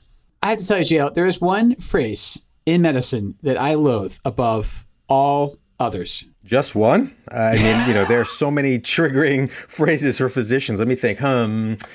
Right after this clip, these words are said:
Speaker 2: relative base value units, um, utilization review. Hmm, that, I, I'm, I'm sure I could come up with ten more. But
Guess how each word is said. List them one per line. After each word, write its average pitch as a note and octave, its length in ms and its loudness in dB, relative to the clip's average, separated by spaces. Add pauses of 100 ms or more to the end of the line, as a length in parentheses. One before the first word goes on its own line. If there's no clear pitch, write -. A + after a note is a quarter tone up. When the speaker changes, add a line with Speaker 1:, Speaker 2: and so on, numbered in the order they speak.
(140)
Speaker 2:
relative C3 640 0
base B2 240 -2
value A#2+ 320 0
units, D3 640 -2
um, G2 640 -2
utilization B2+ 840 2
review. D3+ 640 0 (260)
Hmm, B2+ 320 2
that, A2 180 0
I, B2 200 -2
I'm, A2+ 100 0
I'm A2 120 0
sure B2 180 0
I - 20 2
could A#2 160 -4
come B2 160 -2
up A2 100 -2
with A2 140 -2
ten A#2+ 240 0
more. G2+ 240 2
But G2+ 260 0